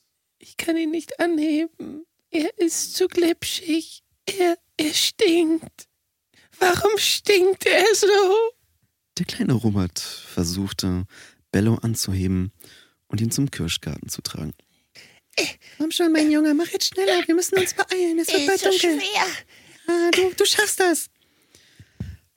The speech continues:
Speaker 2: Er holte jegliche Kraft, jegliche Restkraft aus seinen Armen und brachte den toten Bello in den Kirschgarten.
Speaker 3: Okay, mein Junge, pass auf.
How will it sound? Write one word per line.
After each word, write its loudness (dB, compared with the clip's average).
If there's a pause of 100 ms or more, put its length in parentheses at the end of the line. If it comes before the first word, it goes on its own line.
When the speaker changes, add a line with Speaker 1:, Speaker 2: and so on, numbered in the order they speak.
(140)
Speaker 2:
Er -2
holte 2
jegliche 0
Kraft, -6 (280)
jegliche -2
Restkraft -4
aus -8
seinen -2
Armen -4 (580)
und 0
brachte -2 (280)
den 0
toten -4
Bello -4 (280)
in -4
den -2
Kirschgarten. -6 (680)
Speaker 3:
Okay, -6
mein -6
Junge, -14 (200)
pass -12
auf. -12